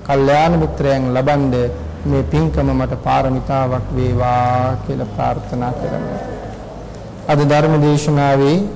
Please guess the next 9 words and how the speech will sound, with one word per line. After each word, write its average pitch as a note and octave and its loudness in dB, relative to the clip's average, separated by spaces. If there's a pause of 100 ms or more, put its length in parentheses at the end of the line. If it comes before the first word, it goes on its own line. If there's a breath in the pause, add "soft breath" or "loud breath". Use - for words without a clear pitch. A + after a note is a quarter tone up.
(680)
දායකත්වයේ D#3+ 4
දරන්නේ C#3 2 (960)
කේ E3 2 (160)
ඒ E3+ 4 (1300)
ගුණරත්න F3+ 2 (480)
මහත්මයා C#3 0 (1500)
සහ C3+ -2 (2250)
බේබි E3 4
නෝනා D3+ 2